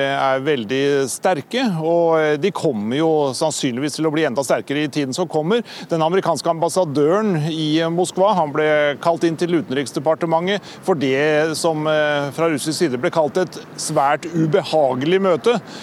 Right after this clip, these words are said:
Eh, og det har nok blitt brukt sterke ord under det møtet i, i dag. Så situasjonen, den er uavklart,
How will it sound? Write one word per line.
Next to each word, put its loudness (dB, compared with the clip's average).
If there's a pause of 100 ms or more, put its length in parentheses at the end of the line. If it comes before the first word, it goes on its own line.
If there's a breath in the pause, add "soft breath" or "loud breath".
(140)
Eh, 4 (100)
og 2
det 4
har 4
nok -2 (100)
blitt 0
brukt -2
sterke -2
ord 2
under 2
det 0
møtet -2
i, -2
i -2
dag. -2
Så -2
situasjonen, 2
den 2
er 2 (200)
uavklart, 0